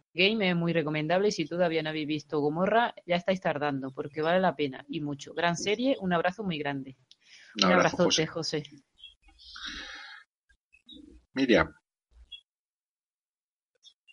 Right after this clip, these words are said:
Speaker 1: Miriam se ha ido de paseo otra vez.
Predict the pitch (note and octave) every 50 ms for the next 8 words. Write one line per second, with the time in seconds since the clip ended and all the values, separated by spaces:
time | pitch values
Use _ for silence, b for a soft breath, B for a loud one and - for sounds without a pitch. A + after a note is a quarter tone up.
0 | _ - - - _ _ _ - _ _ _ _ _ _ _ _ _ _ _ _
1 | _ _ _ _ _ _ _ - - - F#3+ G3+ G#3 G#3+ A3 F#3+ - G#3 F#3+ F#3
2 | F#3+ G3 G3 F#3 F3+ F3+ E3 E3+ - F3+ F3 D3+ D3+ C#3 - -